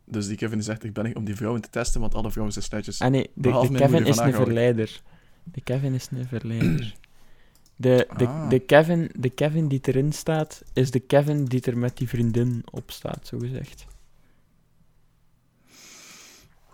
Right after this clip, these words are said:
Speaker 1: Oeh.
Speaker 2: Hij heeft een
Speaker 1: Ik
Speaker 2: pet
Speaker 1: zal
Speaker 2: op.
Speaker 1: Ah, nice.
Speaker 2: Kevin
Speaker 1: Ja.
Speaker 2: met een pet op. Ja, die Kevin.
Speaker 1: Maar, maar die
Speaker 2: Ehm.
Speaker 1: verleider is, is hij niet als koppel?
Speaker 2: Ah, nee, nee.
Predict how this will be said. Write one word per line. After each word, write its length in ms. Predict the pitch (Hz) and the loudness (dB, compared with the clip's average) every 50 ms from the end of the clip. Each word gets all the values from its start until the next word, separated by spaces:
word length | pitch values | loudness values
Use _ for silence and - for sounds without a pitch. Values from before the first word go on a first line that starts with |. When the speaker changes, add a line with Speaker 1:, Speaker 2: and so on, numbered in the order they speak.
| - - | -12 -6
Speaker 1:
Oeh. 220 | - 151 135 123 101 | -4 -2 -2 -2 -4
Speaker 2:
Hij 500 | - - - - - - - - - 123 | -8 -16 -20 -20 -16 -16 -6 2 2 2
heeft 140 | 120 - - | 2 2 -6
een 60 | 117 | -6
Speaker 1:
Ik 80 | 113 - | -2 4
Speaker 2:
pet 100 | - 131 | 4 4
Speaker 1:
zal 100 | 131 120 | 4 2
Speaker 2:
op. 300 | 110 - - - - - - - - - - - - _ | -4 -6 -8 -14 -20 -20 -20 -20 -20 -20 -20 -20 -20 _
Speaker 1:
Ah, 160 | - 143 135 123 | -10 -8 -8 -6
nice. 120 | 107 110 113 | -6 -6 4
Speaker 2:
Kevin 340 | 117 135 143 135 147 139 | 6 6 6 6 4 0
Speaker 1:
Ja. 80 | 135 123 | 2 2
Speaker 2:
met 160 | 127 123 - | 0 0 -2
een 100 | 127 123 - | -4 -8 -4
pet 240 | - - 123 - - | -2 -4 -4 -2 -4
op. 220 | 104 - - - - _ _ _ _ _ _ - | -8 -10 -10 -20 -20 _ _ _ _ _ _ -8
Ja, 240 | - - 82 - - | -6 -4 -4 -6 -8
die 360 | - - 139 117 120 117 113 - | -10 -10 -6 -4 -4 -4 -4 -6
Kevin. 380 | - - 120 123 147 123 120 - _ - - - - - - - - - - - - _ _ - | -8 -8 -6 -6 -8 -8 -10 -12 _ -20 -20 -20 -20 -20 -20 -20 -20 -20 -20 -20 -20 _ _ -16
Speaker 1:
Maar, 180 | - - - 120 | -10 -8 -4 -2
maar 180 | 117 117 117 113 | -2 0 0 0
die 80 | 110 113 | 0 0
Speaker 2:
Ehm. 80 | 123 | -2
Speaker 1:
verleider 340 | 117 113 120 131 160 165 151 | -2 -2 -2 -2 0 -2 -2
is, 280 | 139 143 - - - - _ _ _ _ _ _ _ _ _ _ _ | -4 -4 -6 -8 -12 -16 _ _ _ _ _ _ _ _ _ _ _
is 160 | - - 110 | -10 -6 -4
hij 80 | 123 117 | -2 -2
niet 420 | 120 120 135 143 156 151 - _ - - - - - - - - _ _ - _ _ _ _ _ _ _ | 0 0 -2 -2 -2 -4 -6 _ -20 -20 -20 -20 -20 -20 -20 -20 _ _ -20 _ _ _ _ _ _ _
als 180 | _ - 117 - | _ -14 -12 -8
koppel? 420 | - 127 113 - - 98 101 - - _ _ _ _ _ _ _ _ _ _ _ _ _ _ _ _ _ _ _ _ _ _ _ _ _ _ - _ _ _ _ - - | -6 -6 -6 -6 -8 -10 -10 -12 -16 _ _ _ _ _ _ _ _ _ _ _ _ _ _ _ _ _ _ _ _ _ _ _ _ _ _ -20 _ _ _ _ -12 -4
Speaker 2:
Ah, 160 | - 120 120 | -2 0 2
nee, 220 | 117 120 127 135 139 | 4 4 4 4 6
nee. 300 | 135 131 131 135 135 | 4 4 4 4 2